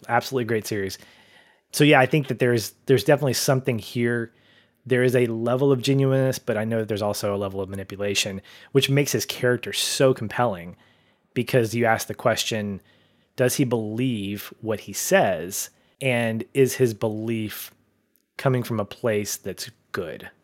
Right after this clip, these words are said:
And I put good in, in the air quotes because good has been very much defined multiple <laughs> ways in this series,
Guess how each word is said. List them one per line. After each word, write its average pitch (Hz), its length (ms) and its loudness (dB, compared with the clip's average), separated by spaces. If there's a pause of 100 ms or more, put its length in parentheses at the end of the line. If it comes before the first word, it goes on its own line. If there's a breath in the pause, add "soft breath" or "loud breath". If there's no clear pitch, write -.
(140)
And - 100 -8
I 101 60 -2
put - 180 -8 (180)
good 101 260 -2
in, 90 120 -10 (220)
in 98 140 -8
the 98 120 -8
air 107 160 -2
quotes 85 440 -8
because 92 580 -8 (500 soft breath)
good 113 200 0
has 101 180 -6
been 98 520 -8 (220)
very 123 300 2
much 98 380 -4 (340)
defined 101 640 -4 (180)
multiple 117 460 0
<laughs> - 20 -4
ways 98 420 -4 (480 loud breath)
in 120 180 0
this 104 160 -4
series, 95 560 -4